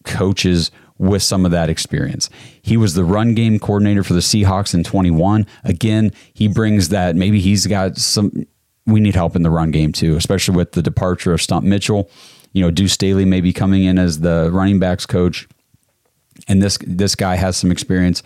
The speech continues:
in that realm. He was promoted to offensive line coach in twenty-two for the Seahawks. And, you know, he was the offensive line coach again now in twenty-three. So we'll see what happens with Andy Dickerson. Just another,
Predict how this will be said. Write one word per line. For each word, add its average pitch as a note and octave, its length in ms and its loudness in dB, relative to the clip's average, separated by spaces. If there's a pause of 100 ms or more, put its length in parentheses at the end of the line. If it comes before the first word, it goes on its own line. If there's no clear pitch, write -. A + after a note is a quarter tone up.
(520)
in A#2 260 2
that G2 380 -2 (560)
realm. F#2+ 640 2 (380)
He G#2+ 120 0
was G#2+ 120 0
promoted G2+ 420 0
to - 80 -2
offensive G2+ 460 -4
line C3 260 2
coach B2+ 280 -2
in G#2+ 100 2
twenty-two D3+ 640 0 (280)
for B2+ 140 -4
the C3 80 0
Seahawks. B2 640 0 (400)
And, F#2 560 2 (560)
you F#2+ 100 2
know, E2+ 100 2
he F2+ 100 2
was F2 140 2
the F2+ 80 2
offensive E2+ 360 -2
line F2 200 0
coach F2 240 -2
again E2+ 240 2
now E2+ 160 2
in D#2+ 40 0
twenty-three. G#2 640 0 (320)
So - 140 -2
we'll C3+ 140 0
see C3+ 160 -2
what A#2+ 120 2
happens G#2 540 0 (240)
with G#2+ 180 2
Andy F#2 240 2
Dickerson. F2 500 0
Just E2 180 -2
another, F#2 560 2